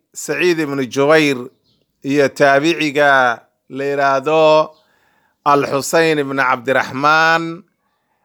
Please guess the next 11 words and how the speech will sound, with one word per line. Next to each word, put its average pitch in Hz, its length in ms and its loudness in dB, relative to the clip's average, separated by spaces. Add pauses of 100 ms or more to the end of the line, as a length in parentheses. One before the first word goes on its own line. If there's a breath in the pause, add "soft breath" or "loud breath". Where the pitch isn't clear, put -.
(120)
ayaynu 175 400 2
qaybtan 170 560 0
hore 147 300 0 (160)
oo, 160 580 -2 (720)
eh, 135 720 4 (180)
ka 190 100 -4
sheekaynaysa 156 880 -2
ruqyada 156 760 2 (500)
iyo 135 180 -2
wuxuu 160 280 -4
sameeyey 143 680 0